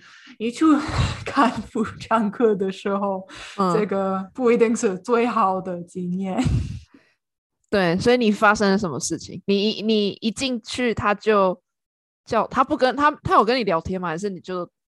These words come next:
Speaker 2: 进去坐下，推大开，看一看，
Speaker 1: 不是。
Speaker 2: 结束？
Speaker 1: 对，就这样，好怪哦。他们就会问你，“哦，你有什么问题？”然后你会解释一下，他们说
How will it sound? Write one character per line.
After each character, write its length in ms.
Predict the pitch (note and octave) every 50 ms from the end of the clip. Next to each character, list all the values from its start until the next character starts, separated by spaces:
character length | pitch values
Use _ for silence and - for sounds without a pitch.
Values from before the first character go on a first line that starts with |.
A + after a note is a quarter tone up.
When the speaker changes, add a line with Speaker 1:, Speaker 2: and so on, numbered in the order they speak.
| _ -
Speaker 2:
进 180 | - G#3+ G3
去 200 | F3+ - G#3 F#3+
坐 260 | F3+ - - G#3+ F#3+ G3+
下， 260 | - - G3 F3 D3 -
推 200 | - - F#3 F#3
大 220 | F#3 F#3 E3 D3+
开， 320 | - - D#3 C#3 D3+ F#3 - _ _ _ -
看 260 | - - A#3+ G3+ F#3+
一 60 | F#3+ F#3
看， 240 | - A#3 F#3+ F3+
Speaker 1:
不 160 | C4 B3+ B3 A#3
是。 80 | -
Speaker 2:
结 60 | D#3
束？ 340 | F3+ D4+ D4+ - G3 F#3 E3+ - - - _ - - - - - - - - -
Speaker 1:
对， 500 | - F#4+ F4+ F#4 F4+ F4 F4 E4 D#4+ D#4
就 220 | D#4 E4+ E4+ E4+
这 280 | E4+ F4+ G4 G4 F#4+ F#4+
样， 120 | F#4+ F#4 F4+ F4 F4 E4+ E4 D#4 D#4 D#4+ D#4 E4
好 100 | D4 - - -
怪 320 | - F5 F#4+ F4+ F4 E4+ D#4+
哦。 180 | D4+ C#4 C#4
他 220 | - - F4 F4+ F4+
们 100 | F#4 E4
就 160 | D#4 E4+ D#4+
会 100 | E4 C#4
问 260 | C#4 C#4+ D4 D#4 D#4 C4+
你 100 | C4 A#3+
，“哦， 200 | D4 D4+ D4+ C4
你 60 | B3 B3+
有 120 | B3+ C#4+
什 160 | C#4 D4+ D#4
么 120 | C4+ C#4 C4
问 200 | C#4+ E4 E4 C4+
题？” 180 | C4 C4+ A#3 A3
然 180 | G#3 G3 A3+ A3+
后 140 | A3 G#3
你 180 | G#3 G#3 G#3 A3
会 160 | A3 G#3+ G3
解 160 | F#3 F#3+ F#3+
释 220 | G3+ G3 - G3+ G3+
一 40 | G3+
下， 280 | - F#3 F3 F3+ F3 -
他 60 | F#3+
们 100 | G#3 G3
说 120 | - G#3